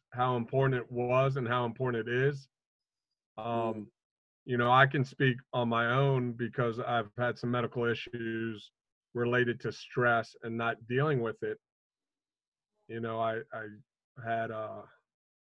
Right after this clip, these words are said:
Speaker 1: what was it? I had four or five, um, I went into afib, like, four or five times in, like, one year,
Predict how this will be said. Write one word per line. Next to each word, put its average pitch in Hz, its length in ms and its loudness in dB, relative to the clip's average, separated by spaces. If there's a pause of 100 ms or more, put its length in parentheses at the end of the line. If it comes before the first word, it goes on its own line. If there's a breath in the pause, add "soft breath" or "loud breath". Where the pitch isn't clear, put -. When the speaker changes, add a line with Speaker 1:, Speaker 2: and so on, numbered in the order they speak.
(440)
Speaker 1:
what 113 140 -6
was 107 160 -6
it? 101 80 -10 (580)
I 120 80 -2
had 113 140 -2 (100)
four 139 180 6
or 131 160 4
five, 123 440 0 (160)
um, 113 480 -10 (720)
I 117 40 -2
went 135 140 6
into 135 160 4
afib, 127 540 2
like, 113 180 -2
four 131 240 0
or 117 40 0
five 120 280 0
times 117 440 -2
in, 110 60 -8
like, 113 200 -4
one 117 180 -2
year, 117 240 -4